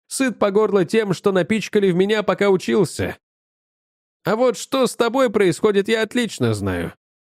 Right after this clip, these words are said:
В тебе снова проснулась кровь твоих предков, викингов.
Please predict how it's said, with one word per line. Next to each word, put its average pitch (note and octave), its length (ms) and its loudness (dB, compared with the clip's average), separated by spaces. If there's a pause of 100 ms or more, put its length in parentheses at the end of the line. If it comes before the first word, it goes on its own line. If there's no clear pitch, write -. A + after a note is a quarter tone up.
(480)
В - 60 -20
тебе E3+ 260 0
снова G3 360 2
проснулась F3+ 640 0
кровь G3 320 0
твоих F#3+ 320 0
предков, G3 580 -2
викингов. B2+ 800 -4